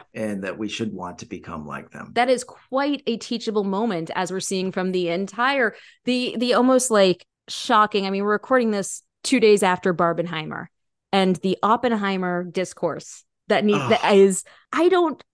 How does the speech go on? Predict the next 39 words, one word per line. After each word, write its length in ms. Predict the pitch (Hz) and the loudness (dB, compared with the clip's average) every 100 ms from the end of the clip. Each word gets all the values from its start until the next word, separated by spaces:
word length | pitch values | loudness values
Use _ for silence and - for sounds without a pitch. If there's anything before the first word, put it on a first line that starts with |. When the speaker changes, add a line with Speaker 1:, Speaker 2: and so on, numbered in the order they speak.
| - | -2
Speaker 2:
I 100 | 254 | 0
haven't 260 | 269 302 294 | 0 0 -2
seen 260 | 262 262 | 0 0
it. 160 | 285 294 | 0 -2
I 140 | - 220 | 0 0
don't 220 | 247 - | -2 -6
care. 360 | - - 247 - | -18 -14 -10 -2
Like, 160 | 247 269 | -2 -2
I'm 100 | 285 | -8
probably 220 | 415 370 | -4 -2
not 140 | 262 | -2
gonna 100 | 269 | -4
see 140 | 240 240 | -2 -4
it 60 | |
'cause 80 | 240 | -4
it's 100 | 208 | -8
just 140 | 214 208 | -6 -4
not 140 | 208 | -2
my 140 | 202 | -2
vibe, 400 | 170 170 202 226 - | 0 0 2 0 -4
but 400 | 185 220 208 202 _ _ - 220 | -2 2 2 2 _ _ -14 -6
the 300 | 220 214 240 | -4 -2 -2
conversations 1120 | - 262 359 494 359 - - 269 - 202 170 | -2 -2 0 2 0 0 0 0 2 0 0
happening 460 | 226 226 214 180 175 | 2 2 2 -2 0
around 420 | 175 185 180 180 - _ _ - | 0 2 0 -2 -8 _ _ 4
if 200 | 226 240 - - | 4 4 -4 -2
Oppenheimer, 840 | 202 208 214 196 180 165 160 156 | 0 0 -2 -4 -6 -6 -6 -6
the 100 | 156 151 | -6 -10
person 500 | - 214 254 294 262 | -2 0 0 0 -2
is 200 | 233 240 | -2 -2
somebody 240 | 226 220 | 0 0
who 40 | 214 | 0
should, 160 | 208 | -4
like, 160 | 190 - _ _ _ - | -6 -12 _ _ _ -14
people 280 | - 277 | -8 -6
don't 220 | 254 226 226 | -2 0 0
understand 560 | 208 185 - 349 427 | -2 -4 -4 -2 0
anymore 360 | 180 165 165 165 | 0 -2 -4 -6
that 140 | 165 | -8